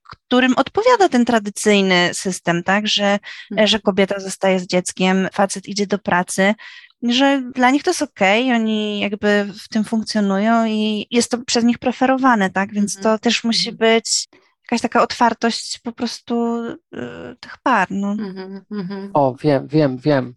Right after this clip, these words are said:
Speaker 1: <laughs>
Speaker 3: Wsparcie
Speaker 1: No.
Speaker 3: formalne. Wsparcie formalne. Myśmy długo
Speaker 1: Tak,
Speaker 3: się,
Speaker 1: tak.
Speaker 3: e, kopali w ogóle z tym,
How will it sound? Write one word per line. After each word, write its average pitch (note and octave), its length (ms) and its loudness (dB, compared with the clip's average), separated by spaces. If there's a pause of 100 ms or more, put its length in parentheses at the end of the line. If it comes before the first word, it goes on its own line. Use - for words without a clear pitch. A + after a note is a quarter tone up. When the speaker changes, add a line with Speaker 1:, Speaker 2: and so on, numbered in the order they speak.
Speaker 1:
<laughs> - 520 0
Speaker 3:
Wsparcie F3 480 0
Speaker 1:
No. D#3 40 4
Speaker 3:
formalne. C3+ 720 0 (640)
Wsparcie D#3 500 0
formalne. C3+ 560 0
Myśmy D3 520 0
długo C#3 680 4
Speaker 1:
Tak, A2 320 -12
Speaker 3:
się, - 180 -6
Speaker 1:
tak. C3+ 120 2 (720)
Speaker 3:
e, - 300 -10
kopali C3 840 0
w - 40 0
ogóle C3+ 240 0
z - 120 -14
tym, C#3 340 2